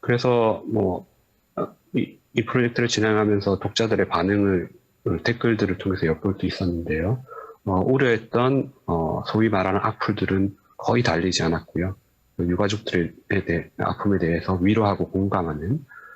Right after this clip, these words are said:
그리고 연대의 메시지들이 달렸고, 이 인터뷰 대상이 되었던 유가족분들께서도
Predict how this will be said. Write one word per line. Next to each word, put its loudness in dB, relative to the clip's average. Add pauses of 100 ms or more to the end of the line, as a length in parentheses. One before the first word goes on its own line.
(100)
그리고 0 (260)
연대의 4
메시지들이 0
달렸고, -2 (480)
이 2 (500)
인터뷰 2
대상이 2
되었던 0
유가족분들께서도 -2